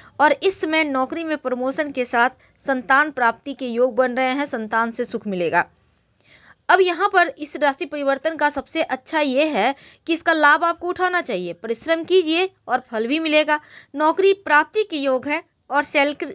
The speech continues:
सैलरी वगैरह में इंक्रीमेंट हो सकता है, स्थानांतरण का भी समय है। आय बढ़ेगा, भौतिक सुख साधन बढ़ेंगे,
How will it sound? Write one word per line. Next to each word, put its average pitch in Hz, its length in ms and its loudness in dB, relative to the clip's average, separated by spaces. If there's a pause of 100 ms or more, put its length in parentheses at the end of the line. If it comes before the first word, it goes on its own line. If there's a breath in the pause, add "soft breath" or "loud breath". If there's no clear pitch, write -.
सैलरी 247 380 0
वगैरह 294 280 2
में 302 80 -2
इंक्रीमेंट 302 460 -4
हो 427 160 0
सकता - 320 -4
है, 233 140 2
स्थानांतरण 359 520 -2
का 302 120 2
भी 226 100 -2
समय 180 220 -4
है। 156 160 -6 (600 soft breath)
आय 330 180 4
बढ़ेगा, 349 380 2
भौतिक 254 420 -4
सुख 311 140 -10
साधन 285 320 -2
बढ़ेंगे, 294 380 -2